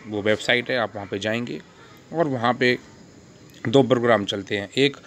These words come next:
जो एक्सपीरियंस गाइड है उनके लिए अलग चलता है, एक दूसरा प्रोग्राम है। उस प्रोग्राम को कंप्लीट करने के बाद आपको सर्टिफिकेट मिलता है और उसे फिर आप कर सकते हैं। और tourism and travel management में बहुत सारे डिफरेंट फील्ड्स होते हैं।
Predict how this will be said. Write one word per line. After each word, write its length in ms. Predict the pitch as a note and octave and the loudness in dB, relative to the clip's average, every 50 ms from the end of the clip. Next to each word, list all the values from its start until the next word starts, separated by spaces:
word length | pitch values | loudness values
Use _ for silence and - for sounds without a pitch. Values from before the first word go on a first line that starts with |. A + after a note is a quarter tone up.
| - - - - - - - - | -20 -20 -20 -20 -20 -20 -12 -4
जो 80 | - A#2+ | -2 0
एक्सपीरियंस 480 | A2 - - - - A#2+ B2+ A#2+ A2+ | 0 0 -2 -4 -4 -2 -2 0 2
गाइड 220 | A#2 A#2 A2+ A#2 A#2 | 2 2 2 2 0
है 60 | A#2 | -2
उनके 180 | A2 G#2+ - A#2 | -2 -2 -2 0
लिए 120 | A2 A2 | 2 2
अलग 160 | A2 A#2+ A#2 | 2 0 0
चलता 280 | - B2 B2 A#2 - C3+ | -2 -4 -4 -2 -2 0
है, 100 | C3+ C3 | 0 0
एक 100 | B2 A2 | 0 0
दूसरा 240 | A#2 B2 - D3+ C#3 | 0 0 2 2 2
प्रोग्राम 420 | A#2+ B2+ A#2 A2+ A#2 A2+ A2+ C3+ | 2 2 2 2 2 2 2 0
है। 100 | E3 F#3 - - - - - - - - - - | -4 -8 -12 -18 -20 -20 -20 -20 -20 -20 -12 -8
उस 120 | B2+ A#2 - | -8 -8 -6
प्रोग्राम 420 | - - C#3 B2+ C#3+ D#3+ F3 E3 | -2 0 0 2 4 4 4 4
को 80 | D#3 D3+ | 2 0
कंप्लीट 400 | D3 - C3+ C3+ C#3+ D3 C3 - | 0 0 0 2 2 0 0 0
करने 240 | C3 B2+ B2+ B2+ A#2 | 0 0 0 0 2
के 80 | B2 | 2
बाद 220 | A#2 A#2 A2+ G#2+ A2+ | 4 4 4 2 2
आपको 160 | G#2 G#2+ A2+ | 0 -2 -4
सर्टिफिकेट 320 | A2 G#2+ G2+ A2+ A2+ G#2 | -6 -6 -4 -4 -2 -2
मिलता 280 | G#2 G#2 G2+ G2 - G#2 | -2 -2 -4 -2 -2 -2
है 120 | G#2+ A#2 | -2 -2
और 120 | C3 C3 B2 | -4 -4 -6
उसे 200 | - - B2 G#2+ | -6 -4 -4 -2
फिर 180 | - A#2 G#2+ | -2 0 -2
आप 120 | A#2 C#3 - - - | -2 -4 -6 -6 -6
कर 60 | G2+ | -6
सकते 320 | - - G2 - - - F#2 | -4 -4 -8 -10 -10 -14 -18
हैं। 160 | F2 F#2+ G#2+ - - - - - - - - - - - - _ _ _ _ _ - B2+ | -18 -18 -20 -20 -20 -20 -20 -20 -20 -20 -20 -20 -20 -20 -20 _ _ _ _ _ -2 0
और 80 | B2+ | 0
tourism 280 | B2+ - D#3+ D#3 E3 F3+ | 2 2 2 4 4 4
and 120 | F3+ E3+ | 4 2
travel 200 | D#3 - D3+ D#3 | 2 2 2 4
management 260 | D3+ D3 D3 D3 D3 | 4 4 2 2 2
में 160 | D3+ D3+ C#3+ B2+ | 0 0 -2 -2
बहुत 220 | A#2+ A#2+ C3+ C3 | -2 -4 -4 -4
सारे 360 | - - C3 A#2+ A#2+ A#2 G#2 - - - - - - - - - | 0 2 4 4 4 4 2 -2 -8 -20 -20 -20 -20 -20 -12 -10
डिफरेंट 360 | - A2 - - B2+ B2 A#2+ - | -10 -8 -4 -4 -4 -4 -4 -4
फील्ड्स 320 | - - C3 C3+ B2+ - | -4 -2 -2 -2 -2 -2
होते 220 | B2 A#2 - - | -4 -6 -4 -2
हैं। 440 | A#2+ A#2+ A#2+ A#2+ A#2+ A#2+ - C3+ C#3+ | -2 -2 -2 -2 -2 -4 -6 -10 -14